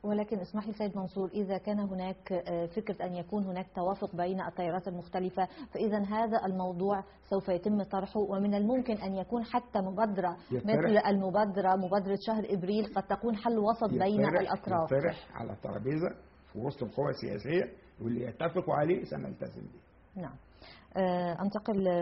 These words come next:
Speaker 1: معك، آه، سيد منصور، آه، إلى، آه، مسألة،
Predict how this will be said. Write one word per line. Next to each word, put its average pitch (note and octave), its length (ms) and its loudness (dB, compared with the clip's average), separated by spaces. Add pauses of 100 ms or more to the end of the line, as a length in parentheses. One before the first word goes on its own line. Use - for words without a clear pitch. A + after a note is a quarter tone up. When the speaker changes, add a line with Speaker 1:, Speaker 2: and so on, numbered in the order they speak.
(120)
Speaker 1:
معك، F#3+ 300 -2
آه، E3+ 540 2
سيد F3 300 -2
منصور، F#3 400 -2
آه، F3 320 2
إلى، F3+ 520 0
آه، D#3 960 -2 (960)
مسألة، F#3+ 440 0